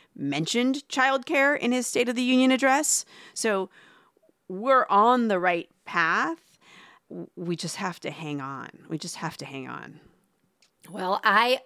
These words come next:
Speaker 2: I really appreciate you not only creating the podcast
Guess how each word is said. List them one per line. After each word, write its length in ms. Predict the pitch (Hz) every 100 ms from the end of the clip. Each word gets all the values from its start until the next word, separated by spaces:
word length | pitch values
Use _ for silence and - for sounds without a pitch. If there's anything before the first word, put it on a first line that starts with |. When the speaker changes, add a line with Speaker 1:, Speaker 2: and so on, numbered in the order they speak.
| _ -
Speaker 2:
I 300 | 269 302 -
really 400 | 180 180 254 262
appreciate 800 | 233 226 226 - 202 190 185 - _ _ _ _ _
you 840 | 185 190 262 254 220 208 202 190 196 _ _ _ _ _ _ _ _ _ -
not 280 | 214 233 240
only 420 | 240 226 214 202 -
creating 520 | - 226 240 247 247
the 60 | 208
podcast 1000 | 214 202 190 - 185 165 160 160 -